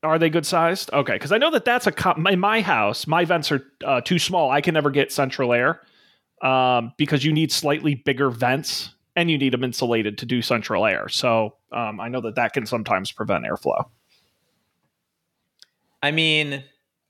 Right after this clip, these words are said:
Speaker 2: I don't know how big the ones are. The ones upstairs do seem smaller, but you could at least fit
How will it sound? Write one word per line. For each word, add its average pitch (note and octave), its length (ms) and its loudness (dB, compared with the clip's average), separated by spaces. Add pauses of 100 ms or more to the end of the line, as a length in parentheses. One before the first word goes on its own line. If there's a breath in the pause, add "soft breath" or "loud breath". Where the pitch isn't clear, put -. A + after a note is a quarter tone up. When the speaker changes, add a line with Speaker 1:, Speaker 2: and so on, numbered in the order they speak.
Speaker 2:
I E3 80 2
don't G3+ 220 -2
know F3 240 0
how C3 120 2
big A#2+ 260 -2
the A#2 100 -4
ones G#2+ 280 -4
are. A2 140 0
The C#3+ 80 -4
ones A3 240 0
upstairs F3+ 400 2
do D#3+ 160 0
seem D3+ 240 -2
smaller, A2+ 920 0 (760)
but D#3 180 0
you F#3+ 140 -2
could G3 180 2
at D3 160 4
least F#3+ 240 2
fit - 560 -2